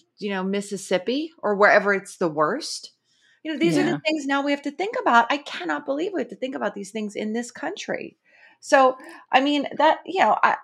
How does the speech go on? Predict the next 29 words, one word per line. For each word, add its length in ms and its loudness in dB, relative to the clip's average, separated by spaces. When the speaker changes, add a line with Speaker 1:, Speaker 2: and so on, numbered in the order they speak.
Speaker 1:
no, 280 2
who 260 0
wants 260 -4
to 100 -2
abandon 640 -4
their 120 -2
country? 540 -8
You 140 -10
know, 200 -2
I 100 4
had 180 0
a, 180 -2
I 40 -8
had 160 -2
a 220 -2
really 240 -4
snobby 580 -6
editor 380 -4
once 460 -10
make 180 -10
a 40 -8
comment 360 -4
about 280 -4
me 120 -8
behind 280 -8
my 140 -6
back 340 -2
saying 460 -6
to 180 -4